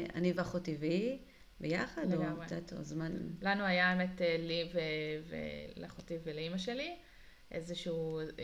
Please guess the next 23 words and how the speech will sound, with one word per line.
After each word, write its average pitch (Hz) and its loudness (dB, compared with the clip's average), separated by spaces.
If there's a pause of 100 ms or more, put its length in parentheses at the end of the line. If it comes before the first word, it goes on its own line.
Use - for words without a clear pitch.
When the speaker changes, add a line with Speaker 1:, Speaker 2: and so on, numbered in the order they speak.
Speaker 1:
תקופה. - -2
Speaker 2:
טקס 208 6
כזה, 214 2
תקופה, 220 4
שזה 170 2
די 202 4
דעך 180 6
עם 202 2
השנים. 185 2 (480)
Speaker 1:
כן, 190 6
נורא 170 10
Speaker 2:
אה, 175 10
Speaker 1:
קשה 185 8
Speaker 2:
שכל 190 8
Speaker 1:
לשמור 247 12
Speaker 2:
יום 269 12
Speaker 1:
על 208 12
זה. 214 12
Speaker 2:
הולדת 240 10
היינו 240 8
הולכות 202 0
שלושתנו 254 0 (300)
לספא. - -4